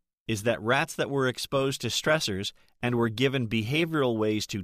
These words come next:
turn off the stressors experienced physical changes in their brains,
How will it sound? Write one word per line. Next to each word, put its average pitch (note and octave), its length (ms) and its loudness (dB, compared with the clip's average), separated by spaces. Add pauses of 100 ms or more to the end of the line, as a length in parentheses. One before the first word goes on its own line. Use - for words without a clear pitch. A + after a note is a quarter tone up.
turn E3+ 300 -2
off E3 320 2
the G#2+ 80 -8
stressors F#2+ 640 -4 (400)
experienced F3 840 -2
physical G3+ 460 -2
changes C#3 540 -2
in A2 120 0
their A#2+ 140 2
brains, A#2 560 -2